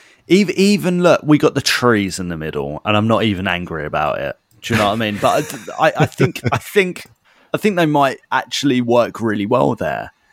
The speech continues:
Um, that it, this is just like a future Instagram spot, isn't it? It's very Instagrammable, um, but it's not. I, I, I, I think it's quite welcoming. I think it's just intriguing.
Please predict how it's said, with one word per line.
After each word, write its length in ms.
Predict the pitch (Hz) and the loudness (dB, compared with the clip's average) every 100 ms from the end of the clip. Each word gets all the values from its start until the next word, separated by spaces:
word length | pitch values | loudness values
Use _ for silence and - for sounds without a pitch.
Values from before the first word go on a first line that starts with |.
| _ _ _ | _ _ _
Um, 640 | 113 117 117 110 110 107 - _ _ | 2 4 4 2 0 -2 -6 _ _
that 140 | - 90 - | -2 -2 -20
it, 240 | - 151 - _ - - _ _ _ | -6 -6 -6 _ -20 -20 _ _ _
this 360 | - 156 180 - | -6 0 2 2
is 120 | 202 | 0
just 220 | - 151 | 0 0
like 320 | 131 110 - - - | 0 -2 -2 -8 -4
a 120 | 110 | -4
future 800 | - - - 127 - - 110 101 _ - | -4 -8 -4 -4 -4 -4 -2 -2 _ -2
Instagram 760 | 120 107 - 98 92 80 64 | 0 0 -4 -4 -4 -4 -4
spot, 380 | - - 87 - | -8 -2 -2 -2
isn't 220 | 101 - 80 | -8 -8 -10
it? 160 | - | -12
It's 160 | - - | -12 -4
very 240 | 117 120 - | 0 0 0
Instagrammable, 1080 | 131 117 - 92 101 92 90 87 87 85 85 _ _ _ _ | -2 -2 -4 -4 -2 -2 -2 -2 -2 -2 -8 _ _ _ _
um, 640 | 104 98 95 90 90 85 _ | 2 4 4 2 -4 -6 _
but 100 | 123 | -2
it's 180 | 98 - | 0 0
not. 540 | 139 147 147 _ - - - | 2 4 2 _ -10 -4 -2
I, 80 | - | 0
I, 280 | - - 120 | 0 0 -2
I, 40 | - - | -4 -2
I 80 | - | -2
think 240 | - 127 | 0 0
it's 100 | - | 0
quite 280 | - - 82 | -2 0 0
welcoming. 600 | 107 123 127 139 139 147 - | 2 2 2 0 2 2 -2
I 40 | |
think 260 | 135 220 196 | 0 2 2
it's 100 | - | 0
just 240 | 131 - | -4 -2
intriguing. 680 | 127 113 - 151 - 104 87 | -2 -2 0 0 2 -2 -4